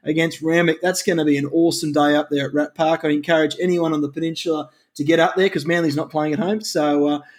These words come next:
get up to Rat Park, get up and have a beer with Daz Hawthorn and all the legends up there in the Hillbillies. Um, they're taking on Randwick. That's gonna be an,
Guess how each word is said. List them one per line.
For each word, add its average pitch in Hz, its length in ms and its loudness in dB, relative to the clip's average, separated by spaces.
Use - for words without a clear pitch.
get 175 120 2
up 175 180 2
to 165 100 -2
Rat 160 240 2
Park, 156 360 4
get 185 140 4
up 170 160 4
and 147 100 0
have 151 140 0
a 147 60 0
beer 160 240 2
with 151 180 0
Daz 151 260 -2
Hawthorn 156 500 -2
and 147 120 0
all 151 160 0
the 143 80 -2
legends 147 400 -2
up 147 160 -2
there 147 120 0
in 143 100 -4
the 139 100 -2
Hillbillies. 160 640 0
Um, 147 240 0
they're 175 100 2
taking 190 300 2
on 156 160 2
Randwick. 196 380 2
That's 262 200 -4
gonna 427 220 -2
be 254 260 0
an, 220 120 0